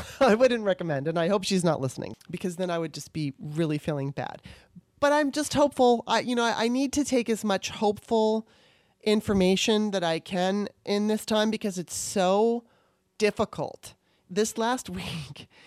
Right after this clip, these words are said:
it's like, I think I saw Brooklyn Dad Defiant said, "This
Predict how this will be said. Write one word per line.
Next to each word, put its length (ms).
it's 140
like, 100
I 80
think 180
I 80
saw 460
Brooklyn 380
Dad 200
Defiant 560
said, 340
"This 240